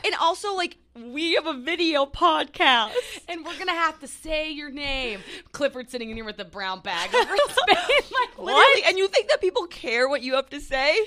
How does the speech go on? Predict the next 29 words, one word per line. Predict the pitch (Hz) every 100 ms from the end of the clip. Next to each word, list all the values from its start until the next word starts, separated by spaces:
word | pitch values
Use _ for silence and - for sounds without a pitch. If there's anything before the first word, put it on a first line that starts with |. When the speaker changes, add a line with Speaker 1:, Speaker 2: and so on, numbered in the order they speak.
| - -
Speaker 2:
Correcting | 427 302 302 311 311 254 - - -
inaccuracies. | 302 269 269 302 285 202 180 - - - - -
Speaker 1:
Like, | 403 427
fuck | - - _ - 554 571 466 466 539 554
off. | 370 294
Speaker 2:
Bro, | 294 285
we | 285 370
got | 285 262
it. | 262
We're | 285 302
good. | 240 220
We'll | 240
correct | 262 254 226 -
it |
ourselves. | 233 233 180 110 - 311
Speaker 1:
And | 294
you | 285
know | 330
what, | 320 277 262
Clifford? | - 311 277 294 302 294 - _
You're | 220 269
done. | 269 233 220 220 220 - -
We're | 214 302
never | 339 302
gonna | 294
talk | 294 269 254
about | 247 214
you | 220
again. | 185 220 190